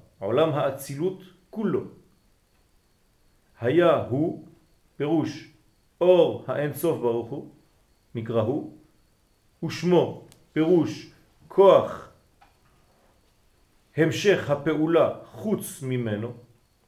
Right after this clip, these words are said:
שהיא השורש לבריאת הנבראים והנהגתם, דהיינו כלל המתגלה מן האין סוף ברוך הוא,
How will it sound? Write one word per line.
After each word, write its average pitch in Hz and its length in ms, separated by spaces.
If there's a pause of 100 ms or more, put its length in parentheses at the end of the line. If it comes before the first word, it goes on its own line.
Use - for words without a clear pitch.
(680)
שהיא 147 360
השורש 165 680
לבריאת 127 480
הנבראים 120 600
והנהגתם, 113 640 (1040)
דהיינו 123 500
כלל 147 460
המתגלה 131 760
מן 135 120
האין 131 240
סוף 127 240
ברוך 101 280
הוא, 113 180